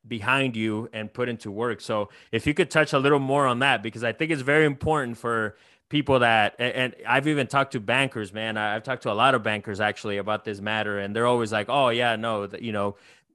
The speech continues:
th-, th-, all the, the people saying, 'Oh yeah, no money down,' and, you know, all this, uh,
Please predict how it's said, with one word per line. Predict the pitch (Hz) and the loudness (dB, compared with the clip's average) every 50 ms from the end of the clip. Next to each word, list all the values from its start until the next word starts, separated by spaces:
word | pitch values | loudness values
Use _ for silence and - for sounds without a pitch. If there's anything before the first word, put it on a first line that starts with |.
| _ - | _ -18
th-, | 101 104 95 | -18 -16 -14
th-, | - - - - - - | -14 -16 -16 -18 -16 -8
all | - 123 123 127 | -2 0 0 0
the, | 120 127 123 120 110 107 107 95 - _ _ _ _ - | 2 2 4 4 4 2 0 -2 -6 _ _ _ _ -12
the | 120 117 113 110 101 - _ _ _ _ _ - | -6 -4 -4 -4 -4 -8 _ _ _ _ _ -6
people | 131 127 - 127 113 | -6 -4 -4 -4 -8
saying, | - - - 131 135 131 120 123 | -4 0 0 2 2 2 2 2
'Oh | 127 131 | 2 2
yeah, | 123 127 127 123 113 | 2 2 0 -2 -2
no | 113 120 123 123 | -2 -4 -4 -2
money | 123 127 127 127 123 120 | -2 -2 -4 -4 -4 -4
down,' | 123 123 123 120 120 113 | -4 -2 -2 -2 -2 -4
and, | 104 98 101 104 | -6 -8 -8 -8
you | 117 117 | -6 -4
know, | 110 107 104 | -4 -4 -2
all | 104 123 127 120 | -2 -2 -2 -2
this, | 127 127 127 117 - | -2 -2 -2 -2 -2
uh, | 120 107 104 98 95 | -2 -2 -2 -2 -4